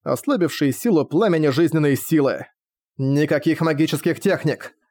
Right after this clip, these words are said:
Это древнее треволнение моего физического тела, однако я всё ещё могу использовать мои секретные техники!" Его голос эхом прокатился по небу.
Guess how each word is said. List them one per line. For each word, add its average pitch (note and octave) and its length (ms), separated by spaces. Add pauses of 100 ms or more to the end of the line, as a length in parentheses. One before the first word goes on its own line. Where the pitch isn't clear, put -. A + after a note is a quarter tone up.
Это C3 220
древнее D3 400
треволнение D3+ 580
моего D3 360
физического D3 520
тела, E3 440 (380)
однако D#3+ 440
я E3 140
всё F#3 180
ещё F3 200
могу E3 280
использовать G3 560
мои E3 280
секретные G3 600
техники!" E3+ 680 (720)
Его C3 380
голос F#3+ 400
эхом F#3 260
прокатился D3 560
по D#3 180
небу. B2 400